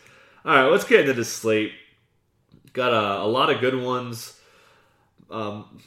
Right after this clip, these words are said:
mostly, uh, some, we got two game fours with a two one lead. Both of, uh, actually, the Bucks have the home game and the lead,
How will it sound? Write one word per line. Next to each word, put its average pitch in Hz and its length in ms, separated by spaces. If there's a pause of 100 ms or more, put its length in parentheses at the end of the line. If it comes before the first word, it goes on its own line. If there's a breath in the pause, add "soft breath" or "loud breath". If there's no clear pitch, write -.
(180)
mostly, 135 1080 (380 loud breath)
uh, 107 600
some, 110 420
we 117 80
got 117 340
two 202 180
game 180 300
fours 160 680 (320)
with 117 600 (160)
a 120 220
two 156 240
one 143 220
lead. 139 360 (400 soft breath)
Both 120 360
of, 107 420
uh, 101 260
actually, 107 300
the 92 280 (280)
Bucks - 420 (300)
have 120 420
the 101 100
home 143 340
game 131 300
and 135 300
the 107 60
lead, 92 420